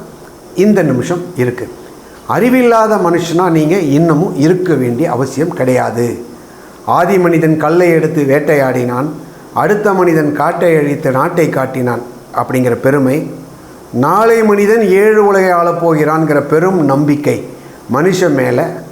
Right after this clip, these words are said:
அதை பொய்க்க விடக்கூடாது. பறவையை கண்டு விமானம் படைத்தது, பாயும் மீன்ல படகை கண்டது, எதிரொலி கேட்டு வானொலி படைச்ச மனுஷன் எதை கண்டான் அப்படிங்கிற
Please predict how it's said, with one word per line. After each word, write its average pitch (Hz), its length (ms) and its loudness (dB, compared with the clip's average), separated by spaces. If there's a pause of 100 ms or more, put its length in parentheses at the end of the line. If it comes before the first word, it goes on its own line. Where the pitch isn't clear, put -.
(240)
அதை 123 300 -2 (600)
பொய்க்க 165 280 0
விடக்கூடாது. 120 500 -4 (680)
பறவையை 185 520 2
கண்டு 170 320 2
விமானம் 160 500 2
படைத்தது, 127 520 -2 (400)
பாயும் 190 500 2
மீன்ல 147 440 2
படகை 170 360 0
கண்டது, 120 600 -2 (220)
எதிரொலி 208 640 2
கேட்டு 160 420 0
வானொலி 175 480 2
படைச்ச 139 440 0 (100)
மனுஷன் 180 460 2 (840)
எதை 165 260 0
கண்டான் 143 520 -2 (220)
அப்படிங்கிற 139 500 0